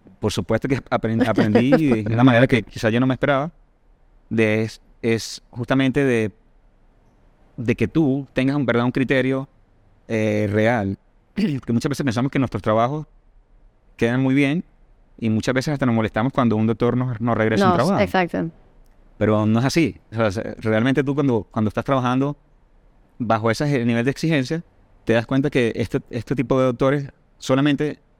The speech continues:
Speaker 1: cementan o tra-, colocan los trabajos en Boca cuando realmente se ven naturales. Si no se ven naturales, no, no, no los colocan.
Speaker 2: No
Speaker 1: Porque
Speaker 2: existe.
Speaker 1: esa, esa era la, la causa por la que hacíamos tantas veces los trabajos.
Speaker 2: Claro.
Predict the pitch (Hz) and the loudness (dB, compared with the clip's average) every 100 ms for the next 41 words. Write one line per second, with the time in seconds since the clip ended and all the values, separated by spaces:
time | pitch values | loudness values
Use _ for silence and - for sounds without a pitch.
0 | _ _ - - 120 135 156 131 120 113 | _ _ -10 -2 2 2 2 0 0 -2
1 | - - 110 123 147 139 127 139 147 139 | -6 -2 0 0 -2 -2 -2 -2 0 0
2 | 139 180 _ _ - 113 113 117 131 139 | 0 -4 _ _ -2 0 2 2 0 -2
3 | 123 107 110 107 135 101 98 _ _ _ | -2 0 -2 0 0 0 -6 _ _ _
4 | _ _ _ _ _ _ _ - 131 123 | _ _ _ _ _ _ _ -2 0 2
5 | 160 156 160 123 151 165 127 113 110 117 | 0 0 0 0 0 0 0 0 0 -2
6 | 110 156 175 - - 185 185 - 240 202 | 0 0 -2 -4 -8 -2 0 2 0 0
7 | 170 - - 117 120 - - 123 117 - | -6 -8 -12 -4 -2 -2 -6 -2 -2 0
8 | 151 156 120 110 110 120 131 - - 127 | 0 2 0 0 -2 0 -2 -2 -2 0
9 | 120 110 135 135 127 165 151 123 123 120 | 0 -2 -2 -2 -2 -2 0 -2 -2 -2
10 | 104 98 87 _ - - 170 156 160 | -2 -4 -6 _ -16 -2 0 0 -2